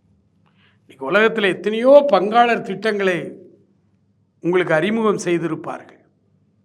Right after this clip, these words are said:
அந்த எல்லா பங்காளர் திட்டங்களிலும் நீங்கள் சேர வேண்டுமானால் சில நிபந்தனைகளை வைத்திருப்பார்கள். இவ்வளவு ரூபாய் கொடுக்க வேண்டும், அல்லது நீங்கள் ரூபாய் கொடுக்க வேண்டாம், ஆனால் இந்த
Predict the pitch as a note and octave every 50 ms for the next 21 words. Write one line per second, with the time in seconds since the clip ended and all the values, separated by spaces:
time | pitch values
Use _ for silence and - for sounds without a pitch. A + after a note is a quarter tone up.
0 | _ _ _ _ _ _ _ _ _ _ _ _ _ _ _ _ - - D3 D3+
1 | D#3+ E3+ F#3+ G#3+ A#3+ B3+ C4 C#4 D4 D#4 D#4+ D#4 D#4+ D#4 F#3+ F#3+ A3+ A#3 C4 C4+
2 | C4+ B3+ B3+ B3+ - G3+ - - B3 B3 A#3+ A#3 A3+ A#3 A#3+ B3 C4 B3 A#3 G#3+
3 | G#3 G3 F#3 F3 - - F#3+ F#3+ G3 G3 G3 F#3 F#3 F3+ F3 F3+ F3 F3+ F3 -
4 | - - - A2 _ _ _ _ _ _ _ _ _ _ _ _ _ _ _ _
5 | _ _ - - A3+ A3+ A3 G#3 G3 F#3+ F#3+ A#3 B3 B3 C4 C4 B3 A#3 G#3+ A3
6 | G#3 F#3 F3 E3+ D#3+ E3 E3 E3 - - - - - - - _ _ _ _ _
7 | _ _ _ _ _ _ _ _ _ _ _ _ _ _ _ _ _ _ _ _
8 | _ _ _ _ _ _ _ _ _ _ _ _ _ _ _ _ _ _ _ _
9 | _ _ - F3 F#3 F#3+ F#3 F3 E3+ D#3+ E3+ G3 G3 F3+ G3 F#3 F3+ F#3 F3+ E3+
10 | F3 D#3+ F3 F3 E3 D#3+ D#3+ D#3+ D#3 E3+ E3+ G3 - - - - - - _ _
11 | _ _ _ _ _ _ _ _ _ _ _ _ _ _ _ _ _ _ _ _
12 | _ _ - - E3+ F#3 F#3+ F#3 F#3 F3+ E3+ D#3+ D3 E3+ G3+ G#3+ G#3+ G#3+ G3 F#3
13 | - F#3+ F#3 F3+ - F#3+ F#3 F#3+ F#3 F#3 G3+ G3+ F#3+ F#3+ F#3 F#3+ G3 F#3+ F#3+ E3+
14 | D#3